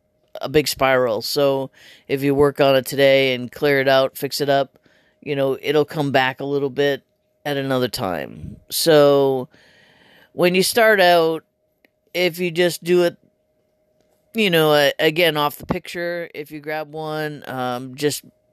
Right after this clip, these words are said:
draw three lines on a piece of paper. It's just to give a consistency so you can continue to work on it. Is it, is it clogged? Is there a hole? Um, you know, is it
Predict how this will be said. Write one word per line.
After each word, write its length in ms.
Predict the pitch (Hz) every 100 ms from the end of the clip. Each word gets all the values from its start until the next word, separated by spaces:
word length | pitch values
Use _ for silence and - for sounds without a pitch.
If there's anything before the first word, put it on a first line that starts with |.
| -
draw 340 | 147 165 160 147
three 320 | - 180 175
lines 480 | 160 156 156 160 151
on 140 | 151
a 40 | 139
piece 260 | 160 156
of 60 | -
paper. 600 | - 160 - 180 175 190 _ _ _ _ _ _ _
It's 260 | - 214 -
just 280 | 254 240 -
to 80 |
give 640 | 202 196 208 202 196 180 165
a 420 | - 160 170 160 151
consistency 1000 | 165 147 - 151 135 123 101 92 73
so 920 | 92 - 147 143 135 131 127 123 123 - _ - - _
you 240 | - 151
can 220 | 139 143 131
continue 500 | 139 - 160 151 143
to 120 | 143
work 380 | 135 143 139 - -
on 260 | 123 131
it. 280 | 135 135 - _ _ _ -
Is 320 | 135 135 131
it, 240 | 131 123 _ _ 143
is 200 | 143 131
it 180 | 131
clogged? 580 | - 143 139 135 135 127
Is 200 | 120 131
there 180 | 139 135
a 60 | 120
hole? 680 | - 135 135 131 127 127 - - - _ -
Um, 500 | 110 104 98 87 - _ 87
you 180 | 135 139
know, 300 | 127 120 110
is 260 | - 139
it 220 | 135 131